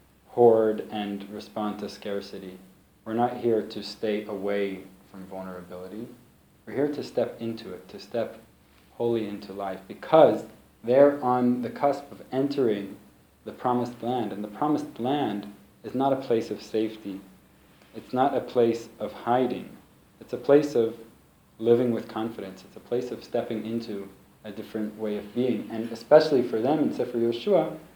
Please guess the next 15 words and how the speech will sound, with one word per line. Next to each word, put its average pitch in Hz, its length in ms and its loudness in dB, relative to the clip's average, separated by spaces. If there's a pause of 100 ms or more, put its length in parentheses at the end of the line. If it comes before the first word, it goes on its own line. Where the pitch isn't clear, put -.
(180)
it's - 160 -12
a 110 60 -4
tikkun 156 500 0
for 120 140 4
the 113 120 0
Chet 120 180 2
of 113 80 -2
Meraglim, 104 520 -2 (260)
for 110 100 -10
the 104 80 -6
sin 117 200 -4
of 110 100 -2
the 98 80 -6
spies, 101 540 -4 (560)
who 110 260 -2